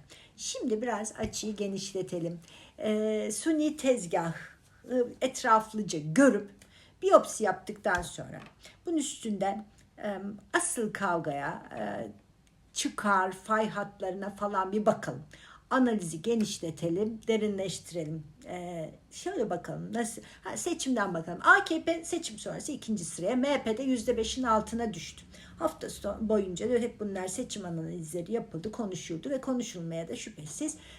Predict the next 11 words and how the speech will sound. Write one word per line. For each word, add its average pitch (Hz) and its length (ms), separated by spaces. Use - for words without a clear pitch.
devam 294 360
edecek. 185 460
Çok 214 180
önemli 285 500
bir - 60
seçim 160 460
çünkü. 185 360
Seçim 370 400
analizlerinin 220 720
kıyısından, 180 720
köşesinden 214 680